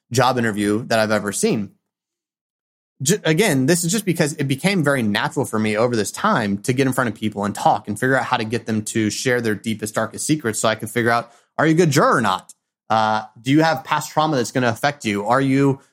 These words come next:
trying to manipulate me so that you can, you know, bring your own form of justice onto the jury? And that's when I started getting this idea where I told my co-coach of the, the mock trial team at the time, I said, "I think there's a way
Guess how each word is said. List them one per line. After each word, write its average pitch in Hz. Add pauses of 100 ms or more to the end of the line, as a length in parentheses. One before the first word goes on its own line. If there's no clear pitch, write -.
trying 147
to 139
manipulate 127
me 107
so 120
that 113
you 117
can, 113 (240)
you 123
know, 113
bring 127
your 123
own 120
form 117
of 104
justice 110
onto 110
the 104
jury? 131 (580)
And 131 (400)
that's 165
when 247
I -
started 175
getting 147
this 135
idea 110
where 131
I 127
told 202
my 175
co-coach -
of 120
the, 117 (180)
the 127
mock 123
trial 190
team 110
at 101
the -
time, 185
I 123
said, 120 (440)
"I 151
think 339
there's 349
a 151
way 143